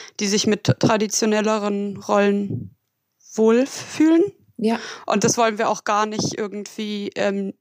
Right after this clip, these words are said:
Speaker 1: negieren oder sagen, dass ihr keinen Platz dann habt oder dass ihr,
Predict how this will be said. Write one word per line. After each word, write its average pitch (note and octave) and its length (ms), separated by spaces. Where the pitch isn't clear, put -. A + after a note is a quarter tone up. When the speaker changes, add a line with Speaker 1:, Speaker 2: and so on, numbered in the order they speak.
Speaker 1:
negieren G#3+ 500
oder G3 180
sagen, G3 440
dass - 180
ihr G#3 80
keinen G3 200
Platz - 280
dann G3+ 220
habt G3+ 260
oder F#3+ 160
dass G3 220
ihr, G3 160